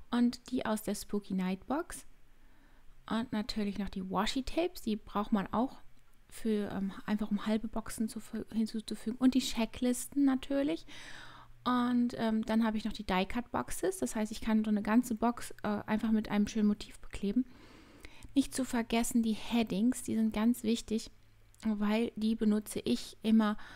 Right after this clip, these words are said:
ja, für, für Morning, Day, Night. Und zwar für alle. Ich mache das meistens so, dass ich, äh, von Montag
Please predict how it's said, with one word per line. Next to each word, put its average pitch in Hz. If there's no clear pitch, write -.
ja, 196
für, -
für -
Morning, 220
Day, 196
Night. 185
Und 202
zwar 196
für 196
alle. 180
Ich 294
mache 240
das 220
meistens 214
so, 208
dass 202
ich, -
äh, 220
von 214
Montag 226